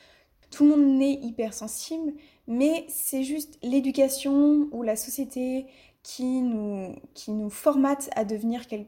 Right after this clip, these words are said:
une personne dure, à ne pas montrer nos émotions, ou nous formate à, à, à, à ne pas montrer notre fragilité, parce que hyper-,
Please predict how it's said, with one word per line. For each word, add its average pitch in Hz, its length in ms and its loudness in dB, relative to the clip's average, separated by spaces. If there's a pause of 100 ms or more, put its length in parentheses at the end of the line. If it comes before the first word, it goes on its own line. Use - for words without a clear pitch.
une 214 160 -6
personne 226 480 -2
dure, 254 320 -2
à 214 80 -10
ne 208 80 -8
pas 247 200 4
montrer 254 300 -2
nos 233 120 -4
émotions, 226 600 -4 (320)
ou 226 80 -4
nous 226 140 2
formate 254 640 0
à, 214 320 -6 (540)
à, 220 220 0
à, 208 440 -4
à 220 60 -2
ne 220 140 -2
pas 254 240 2
montrer 240 360 -2
notre 226 300 -4
fragilité, 269 760 0
parce 220 200 -6
que 208 300 -4
hyper-, 226 280 -6